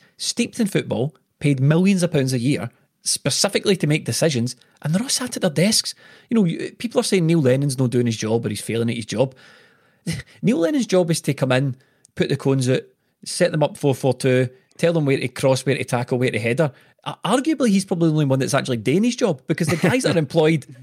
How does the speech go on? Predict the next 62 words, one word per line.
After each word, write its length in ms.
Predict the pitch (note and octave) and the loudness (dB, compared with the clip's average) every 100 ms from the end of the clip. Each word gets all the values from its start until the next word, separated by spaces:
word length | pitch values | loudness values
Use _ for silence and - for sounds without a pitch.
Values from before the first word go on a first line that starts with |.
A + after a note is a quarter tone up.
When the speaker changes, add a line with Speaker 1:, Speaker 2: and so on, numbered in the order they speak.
| - | -6
Speaker 1:
uh, 120 | E3+ - | -6 -4
the 80 | E3+ | -2
guys 260 | D#3+ F#3+ B3 | 0 2 2
that 120 | B3+ | 0
are 20 | |
employed 320 | F3 E3+ E3 | -2 0 0
to 80 | D#3 | 0
make 300 | C3 C#3 - | -2 -2 -2
decisions 460 | C#3 - C#3 G#3 G3 | -6 -2 -2 0 -2
at 80 | |
the 80 | G#3 | -2
club 320 | - F#3 C3+ - _ _ _ _ - - - | -2 -2 -2 -6 _ _ _ _ -12 -8 -2
are 80 | |
no 200 | B2+ D#3 | 2 2
making 300 | D#3+ C#3 G#3+ | 4 2 0
them. 200 | D#4 F#3+ - | -2 -4 -6
So 100 | - - | -16 -8
Peter 180 | D4+ | -4
Lawwell's 240 | - A#3 F#3 | 0 0 0
Speaker 2:
Aye. 40 | |
Speaker 1:
coming 160 | G2+ E4 | -4 -6
into 120 | D4+ | -6
his 100 | B3+ | -4
work 180 | C4 A#3+ | -2 0
every 200 | A#3 G3+ | 0 2
day 140 | F#3 | 2
going, 180 | F#3 F3 | 2 2
Speaker 2:
S-, 160 | B2 - _ - - - | 0 -8 _ -20 -20 -12
switched 320 | - D3 D3 | -4 -2 0
their 100 | C3 | -2
Speaker 1:
"Ah, 60 | - | 0
Speaker 2:
phones 160 | B2+ C3+ | 2 4
Speaker 1:
what," 80 | |
Speaker 2:
off 220 | D3+ C3+ - | 4 2 0
about 220 | B2 C#3 | -2 -2
three 180 | - C3 | 0 2
months 220 | C3 C3 | 2 0
Speaker 1:
he, 80 | D3+ | 2
Speaker 2:
ago. 180 | D#3 | 2
Aye. 220 | D3 C3 C3 | 2 2 2
Speaker 1:
he's 160 | C#3 | 4
looking 160 | A#2+ B2+ | 2 2
at 60 | - | 0
his 100 | F#3+ | 0
to, 100 | G3+ | 0
he's 220 | E3+ F3+ | 0 0
looking 200 | G3+ G#3+ | 0 0
at 40 | G#3+ | -4
his 100 | G3+ | -2
to-do 300 | F#3+ C#3+ D3+ | -2 0 0
list, 260 | E3+ D#3 | 0 0
right, 180 | - D3+ | 0 0
and 80 | - | -2
it's 100 | - | -6
got, 220 | - B2+ | 0 0
like, 420 | B2+ B2 A#2 - - _ _ _ - | 2 2 2 -4 -16 _ _ _ -6
look 280 | B2 D#3+ F3 | -2 0 -2
at 140 | - | -4
players, 640 | - C3+ B2+ B2+ B2 A2 | -2 2 4 4 2 -4
uh, 280 | - A2 A2 - | -6 -2 -2 -2
invest 560 | A#2 A2 B2+ C#3 - | -6 0 0 0 -2
in, 380 | C#3 A#2 A2+ A2+ | 0 0 -2 -6